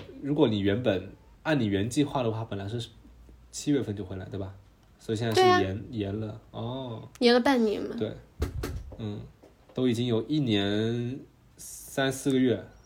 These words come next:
Speaker 1: 十，
Speaker 2: 对。
Speaker 1: 十六个月，十六个月没见面了。
Speaker 2: <gasps>
Speaker 1: 然后我们自己
Speaker 2: 十六个月没见面了。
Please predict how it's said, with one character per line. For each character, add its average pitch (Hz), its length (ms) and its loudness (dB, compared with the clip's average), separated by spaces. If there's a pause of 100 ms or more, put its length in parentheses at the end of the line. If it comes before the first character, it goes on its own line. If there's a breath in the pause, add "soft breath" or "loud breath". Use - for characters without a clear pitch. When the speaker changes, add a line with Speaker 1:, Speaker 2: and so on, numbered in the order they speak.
(120)
Speaker 1:
十， 131 840 -6
Speaker 2:
对。 214 260 4
Speaker 1:
十 127 120 0
六 160 160 8
个 127 60 8
月， 101 300 4
十 - 240 -2
六 151 160 8
个 139 80 8
月 120 80 6
没 104 160 2
见 107 160 0
面 101 100 -4
了。 101 60 -8
Speaker 2:
<gasps> 381 1120 0
Speaker 1:
然 370 80 10
后 320 80 12
我 403 60 10
们 392 100 8
自 415 100 10
己 392 60 8
Speaker 2:
十 392 40 10
六 392 60 12
个 370 60 10
月 370 80 10
没 359 80 10
见 381 240 4
面 370 300 8
了。 339 280 4